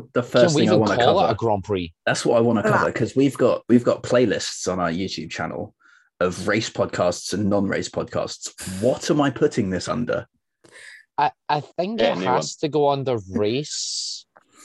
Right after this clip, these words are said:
Speaker 2: podcast because
Speaker 3: <laughs> Race.
Speaker 2: in, in the
Speaker 1: We have a new
Speaker 2: in the
Speaker 1: playlist of
Speaker 2: eyes
Speaker 1: race, inverted commas, podcast.
Speaker 3: Lap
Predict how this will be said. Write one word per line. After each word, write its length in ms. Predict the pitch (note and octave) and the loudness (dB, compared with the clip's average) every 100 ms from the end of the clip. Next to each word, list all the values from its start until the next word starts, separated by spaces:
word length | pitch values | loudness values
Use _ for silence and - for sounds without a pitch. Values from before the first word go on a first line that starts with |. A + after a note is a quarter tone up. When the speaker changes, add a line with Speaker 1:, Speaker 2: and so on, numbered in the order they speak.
| - - _ | -20 -20 _
Speaker 2:
podcast 680 | - E3+ - F3 E3+ D#3+ - | -2 -2 -2 -6 -4 -4 -8
because 400 | C#3 - C#3+ G3 | -8 -2 0 2
Speaker 3:
<laughs> 20 | G3 | 0
Race. 360 | E3+ F#3+ - C#4 C4+ - - - - | 0 -2 -2 -2 -2 -12 -20 -12 -2
Speaker 2:
in, 260 | F3 F3 - - - | -2 -2 -4 -6 -2
in 240 | F3+ F3+ | 0 2
the 240 | F3+ F3 D3 | 2 4 4
Speaker 1:
We 60 | |
have 160 | A#2 B2 | 4 4
a 60 | A2+ | 4
new 260 | G#2+ A2+ | 6 6
Speaker 2:
in 60 | G#2+ | 6
the 60 | |
Speaker 1:
playlist 260 | B2 G#2+ F#2 - - | 4 4 4 4 4
of 0 | E3+ | 2
Speaker 2:
eyes 200 | E3+ G2 | 2 0
Speaker 1:
race, 340 | G2 F2 - - | 2 0 -2 -4
inverted 520 | G2+ F#2+ F2+ F2 E2+ | -6 -2 -2 -4 -8
commas, 400 | - F#2 E2 E2+ - - | -6 -6 -6 -8 -10 -6
podcast. 640 | F2 - F2 F2+ - - _ - | -6 -4 -6 -4 -8 -14 _ -4
Speaker 3:
Lap 300 | G#3+ G#3 | 0 0